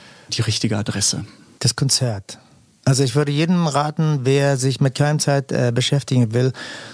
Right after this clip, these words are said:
Speaker 2: sollte einfach mal ans Konzert gehen und dann weiß er ganz genau, was diese Band ausmacht,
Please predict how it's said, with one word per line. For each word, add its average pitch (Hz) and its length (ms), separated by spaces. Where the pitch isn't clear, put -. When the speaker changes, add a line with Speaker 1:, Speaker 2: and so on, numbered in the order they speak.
Speaker 2:
sollte 123 220
einfach 135 220
mal 127 120
ans 120 160
Konzert 120 460
gehen 135 280
und 127 200
dann 123 120
weiß 123 180
er 131 80
ganz 127 180
genau, 123 440
was 117 140
diese 120 240
Band 117 260
ausmacht, 127 720